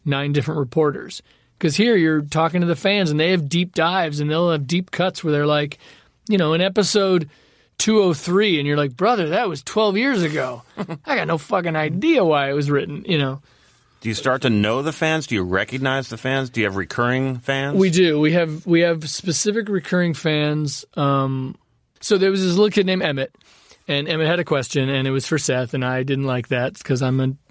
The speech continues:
Speaker 1: egomaniac, and I jokingly riffed with the kid and, you know, just put him down for his way of asking questions and all this stuff. Next year, oh, so we started the hashtag. We started this hashtag, which was either "fuck Emmett" or "kill Emmett"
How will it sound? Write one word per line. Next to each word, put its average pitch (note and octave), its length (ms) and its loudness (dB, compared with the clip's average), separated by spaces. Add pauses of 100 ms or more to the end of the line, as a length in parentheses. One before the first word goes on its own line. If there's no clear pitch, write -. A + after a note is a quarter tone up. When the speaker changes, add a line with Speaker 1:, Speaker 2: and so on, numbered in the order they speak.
Speaker 1:
egomaniac, C3+ 680 0
and C#3+ 80 2
I C3 80 2
jokingly C#3 440 2
riffed C3+ 360 -2
with C3 160 2
the C3 80 -4
kid C3 300 -2
and, B2 160 -2 (800)
you D3 140 2
know, B2+ 160 0
just C3+ 180 -6 (100)
put E3 140 2
him C#3+ 100 2
down C3+ 240 0
for C3 140 2
his C3 140 0 (140)
way C#3 180 2
of C3 80 -2
asking C3 280 -2
questions C3+ 480 -2
and C3 80 -4
all B2+ 120 -2
this A#2+ 100 -6
stuff. C3 180 -4 (380)
Next F3 340 0
year, A3+ 300 0 (400)
oh, F#3+ 120 2
so G#3 120 0
we G3 40 6
started G#3 260 2
the F#3 60 -2
hashtag. F3 500 -2 (500)
We E3 100 -4
started E3+ 240 0
this D#3 100 -2
hashtag, E3+ 480 0
which D3 240 -2
was C#3+ 300 0
either C#3 260 0
"fuck F#3 280 -2
Emmett" F3+ 460 -2
or D#3 220 0
"kill E3+ 260 0
Emmett" E3+ 360 0